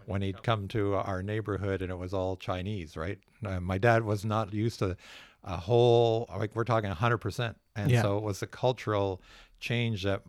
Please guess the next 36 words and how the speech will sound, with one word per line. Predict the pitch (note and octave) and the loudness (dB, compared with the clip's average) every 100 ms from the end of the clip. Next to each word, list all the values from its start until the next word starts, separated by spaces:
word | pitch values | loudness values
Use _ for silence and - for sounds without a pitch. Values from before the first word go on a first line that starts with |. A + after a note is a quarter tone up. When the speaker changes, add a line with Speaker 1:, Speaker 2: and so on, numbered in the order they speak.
| - | -8
Speaker 1:
my | G2+ G#2+ | -4 0
dad | A2+ B2+ A#2 | 4 4 6
probably | A2 G#2+ G2+ - | 4 4 2 -2
went | A2 G2+ | -2 -2
into | F#2+ G2 | -2 -4
mass | F#2+ G2+ G2 - | -2 -2 -2 -6
confusion | F#2 - G#2+ A2+ G2+ E2 | -10 -6 -6 -4 -4 -6
thinking | - F2+ F#2 F2 F2 - - - _ _ _ - | -6 -6 -6 -10 -10 -16 -20 -20 _ _ _ -8
he | A#2 | -4
could | A2+ G2 | -2 0
never | G#2 A#2+ A2 | 0 2 0
do | F2+ D#2 | -2 -6
that. | D2 - _ - | -8 -12 _ 0
Speaker 2:
Yeah. | A#2+ G#2+ A#2+ - | 0 0 -4 -10
Speaker 1:
He | - A#2 | -8 -6
could | - G#2 | -4 -4
never | G2 G#2+ B2+ C#3+ A#2 G#2 | -2 4 6 8 6 2
do | F#2+ E2+ | 0 -2
that. | E2+ D2 - - | -4 -6 -10 -2
So, | A2 G#2 G2+ G#2 G2+ - _ _ _ _ _ _ _ | 4 6 6 4 0 -6 _ _ _ _ _ _ _
and | A2 A#2 | 2 6
I | C3+ | 6
didn't | B2 | 6
know | B2 B2+ | 4 4
if | B2+ | 6
I | E3+ | 4
could, | - F#2+ D#2+ F2 _ _ | 4 -4 -6 -16 _ _
right? | E2 A2+ C3 _ _ _ - | -2 -2 -2 _ _ _ -12
So | G#2 G#2 | -6 -4
it's | A2+ | -2
all | A#2+ A2 | -2 0
new | A#2+ | -2
to | G2 | -2
me. | A2+ A2+ G#2 - - - - - | -2 -4 -6 -12 -20 -20 -20 -10
And | G2 G2+ | -6 -6
so, | - A2 A2 G#2 G2+ G2+ | -4 -2 0 0 -2 -6